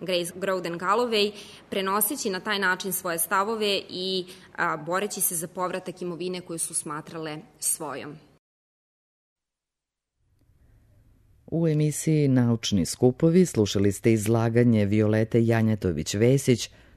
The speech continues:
Speaker 2: novo istorijsko tumačenje ženskih glasova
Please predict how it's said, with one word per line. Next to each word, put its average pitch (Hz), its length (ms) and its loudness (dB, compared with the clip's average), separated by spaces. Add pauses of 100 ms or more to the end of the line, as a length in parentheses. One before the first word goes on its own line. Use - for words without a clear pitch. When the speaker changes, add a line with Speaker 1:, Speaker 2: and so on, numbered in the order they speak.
(160)
Speaker 2:
novo 160 300 4
istorijsko 123 640 4
tumačenje 110 680 2
ženskih 120 540 0
glasova 120 560 2